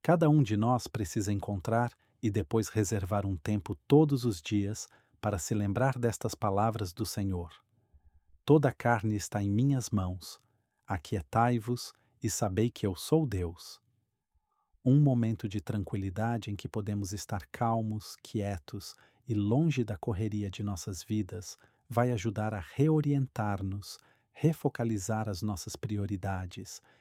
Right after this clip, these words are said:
e nos trazer de volta a uma posição onde podemos receber e sentir as mensagens que nosso Pai Celestial deseja nos enviar.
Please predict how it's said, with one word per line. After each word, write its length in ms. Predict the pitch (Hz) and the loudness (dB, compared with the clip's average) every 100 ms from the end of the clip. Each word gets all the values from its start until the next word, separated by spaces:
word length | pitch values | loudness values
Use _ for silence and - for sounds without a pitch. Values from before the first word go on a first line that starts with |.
| _ | _
e 60 | 120 | -2
nos 200 | 113 - | 0 -2
trazer 420 | - 107 95 107 | -4 -2 0 -2
de 120 | - | -2
volta 420 | 95 110 110 113 101 | -4 0 -2 -2 -4
a 40 | |
uma 160 | 104 98 | -2 -4
posição 720 | - 101 104 - 110 104 104 _ _ _ - | -6 -6 -8 -6 -4 -2 -4 _ _ _ -6
onde 220 | 113 - | -4 -4
podemos 440 | - 107 104 101 - | -4 -4 -2 -4 -2
receber 640 | 151 151 - 107 107 107 | -2 0 -2 -2 -4 -4
e 60 | 104 | -6
sentir 460 | - 104 - 110 | -6 -8 -6 -6
as 120 | 98 85 | -4 -4
mensagens 760 | 95 90 - 139 156 143 151 | -6 -6 -4 -2 0 0 -2
que 120 | - 104 | -4 -4
nosso 320 | 101 98 104 | -4 -6 -6
Pai 180 | 101 95 | -6 -6
Celestial 640 | - 101 - - 104 135 | -6 -8 -10 -8 -4 -2
deseja 600 | 120 101 87 113 151 147 | -2 -4 -2 0 0 2
nos 180 | 151 131 | 0 2
enviar. 540 | 143 139 147 87 82 | 2 2 0 -2 -8